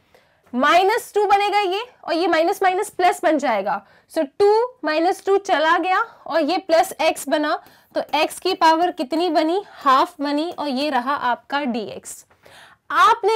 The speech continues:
इस प्रॉपर्टी को लगा दिया है, जो भी प्रॉपर्टी आपने अपने आंसर में लगाई है उस प्रॉपर्टी को अपने आंसर शीट में भी लिख देना by using this property,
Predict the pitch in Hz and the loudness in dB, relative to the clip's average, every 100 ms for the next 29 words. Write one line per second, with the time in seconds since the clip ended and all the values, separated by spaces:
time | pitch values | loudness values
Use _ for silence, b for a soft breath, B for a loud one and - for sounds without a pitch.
0 | 453 - - 330 320 349 392 381 381 294 | 0 -2 -2 0 0 2 0 2 0 0
1 | 247 254 311 320 339 330 370 254 240 311 | 2 2 2 2 0 0 -4 -4 -2 2
2 | 370 262 370 480 403 320 359 359 359 320 | 2 4 4 4 2 0 0 0 0 0
3 | 330 339 339 285 262 277 349 320 302 240 | 0 -2 -2 -2 -4 -4 -4 -2 -4 -2
4 | 233 294 320 339 349 B B 349 359 - | -2 -2 -4 -4 -8 B B -4 -4 0
5 | 277 269 311 359 359 320 330 294 269 262 | 0 0 -4 -2 -2 0 -2 -2 -2 -2
6 | 349 330 311 302 320 320 330 320 302 262 | -4 -2 -2 0 0 2 0 0 -4 -4
7 | 233 - _ 220 240 285 277 269 381 349 | -4 -8 _ -2 0 0 0 0 0 2
8 | 277 - 269 220 226 233 190 | 0 -2 -2 0 -2 -6 -8